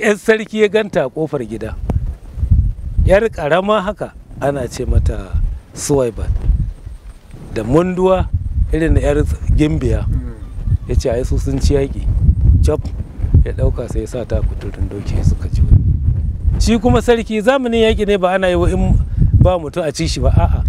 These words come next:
Speaker 1: a fito gaba da gaba ne a yi. Da ya ji ba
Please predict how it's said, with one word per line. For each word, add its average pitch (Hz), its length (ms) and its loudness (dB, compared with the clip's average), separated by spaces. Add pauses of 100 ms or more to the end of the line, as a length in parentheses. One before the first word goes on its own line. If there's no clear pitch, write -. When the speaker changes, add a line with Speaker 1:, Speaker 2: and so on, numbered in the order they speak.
(240)
Speaker 1:
a 165 60 -4
fito 226 340 4
gaba 196 320 2
da 190 100 -2
gaba 143 320 -2
ne 143 120 -8 (560)
a 135 100 -2
yi. 131 240 0 (1040)
Da 143 80 4
ya 170 80 2
ji 180 80 -4
ba 190 160 4